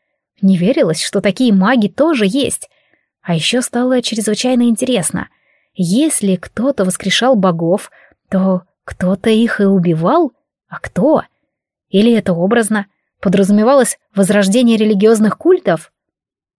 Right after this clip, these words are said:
Книга читалась легко, как приключенческий роман,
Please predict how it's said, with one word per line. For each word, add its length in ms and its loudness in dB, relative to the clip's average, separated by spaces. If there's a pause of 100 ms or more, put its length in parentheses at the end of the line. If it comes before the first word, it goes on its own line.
(120)
Книга 360 0
читалась 420 -2
легко, 320 0
как 180 -4
приключенческий 920 -2
роман, 500 0